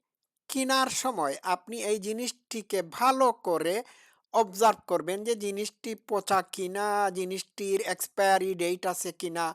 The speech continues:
আরও বিভিন্ন ধর-, ধরনের, আম, মানে পর্যবেক্ষণ পরীক্ষা নিরীক্ষা করে তারপর আপনি জিনিসটি কিনবেন।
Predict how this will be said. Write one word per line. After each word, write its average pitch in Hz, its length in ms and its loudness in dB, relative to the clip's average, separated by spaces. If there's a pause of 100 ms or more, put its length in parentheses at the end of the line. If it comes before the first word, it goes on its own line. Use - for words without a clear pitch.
(320)
আরও 294 180 6
বিভিন্ন 269 460 2
ধর-, 214 300 2
ধরনের, 208 600 2
আম, 180 400 4 (100)
মানে 190 320 -2 (280)
পর্যবেক্ষণ 220 640 0
পরীক্ষা 214 400 -4
নিরীক্ষা 196 400 -4
করে 247 380 4 (400)
তারপর 294 300 2
আপনি 214 260 0
জিনিসটি 180 380 -6
কিনবেন। 139 380 -8